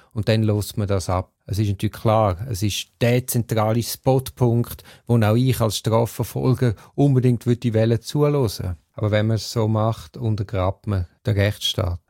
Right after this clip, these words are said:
Und wer wäre ich als Bundesanwalt, um quasi zu sagen, ich bin von dem Staat gewählt in dieser Funktion,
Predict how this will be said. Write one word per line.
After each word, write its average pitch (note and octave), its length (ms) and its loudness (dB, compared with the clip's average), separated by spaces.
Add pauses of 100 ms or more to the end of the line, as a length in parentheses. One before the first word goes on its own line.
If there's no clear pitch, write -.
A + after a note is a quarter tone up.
Und G#2+ 180 0
wer A#2 280 2
wäre A#2 240 2
ich B2+ 300 0
als G#2+ 200 -4
Bundesanwalt, A#2 1080 0
um A2+ 80 -2
quasi A2+ 320 -2
zu G2 60 -4
sagen, A2 280 0
ich A2 220 -2
bin B2 260 0
von A2+ 200 -4
dem A#2+ 240 2
Staat A2+ 440 -4
gewählt A#2+ 480 2
in A#2 140 -4
dieser A#2+ 280 0
Funktion, B2 920 -2